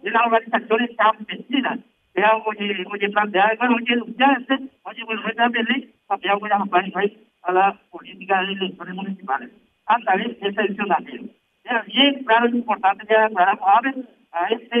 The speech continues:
conferencia de prensa que atraviesa la sociedad paraguaya, marcar claramente para qué capaz, o ambiente o funcional. O sea, me forma, ya le está para ver que Castillo, de donde uno,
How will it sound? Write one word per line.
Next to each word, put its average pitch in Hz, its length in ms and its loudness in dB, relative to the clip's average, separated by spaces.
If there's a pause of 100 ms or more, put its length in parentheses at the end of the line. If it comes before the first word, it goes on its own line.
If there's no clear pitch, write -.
(400)
conferencia 196 580 -4
de 220 100 4
prensa 240 300 -4
que 220 80 -4
atraviesa 208 380 0
la 226 200 2
sociedad 247 460 0 (300)
paraguaya, 208 640 0
marcar 214 400 0
claramente 240 800 0 (240)
para - 260 0
qué 247 320 -2
capaz, 220 420 0 (320)
o 220 140 -14
ambiente 196 580 0
o 202 140 -2 (100)
funcional. 190 600 -10 (320)
O 202 140 -12
sea, 262 180 6
me 247 200 0
forma, 254 320 4 (180)
ya 190 120 2
le 190 160 -2
está 185 180 0
para 208 200 4
ver 175 120 -4
que 190 120 -6
Castillo, 180 320 -6
de 180 320 -4
donde 175 240 -4
uno, 175 180 -4